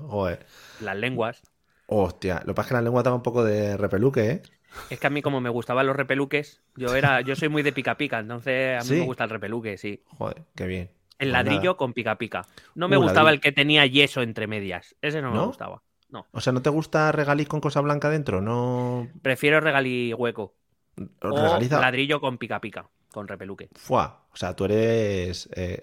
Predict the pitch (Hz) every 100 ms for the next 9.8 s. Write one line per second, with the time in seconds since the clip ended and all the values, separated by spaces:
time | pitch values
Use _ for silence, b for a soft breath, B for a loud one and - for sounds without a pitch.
0 | - - - 104 95 - 120 120 92 85
1 | 85 104 123 92 82 87 113 117 110 104
2 | 120 120 123 123 120 117 113 143 143 147
3 | 165 139 127 - b b 139 131 131 147
4 | 151 170 160 147 143 143 135 139 135 135
5 | 147 147 143 135 127 127 113 120 139 131
6 | 131 127 131 123 127 139 127 - 117 110
7 | 131 135 135 123 127 117 120 131 - 98
8 | 92 87 80 80 80 82 82 - 113 101
9 | 110 110 98 101 98 101 104 131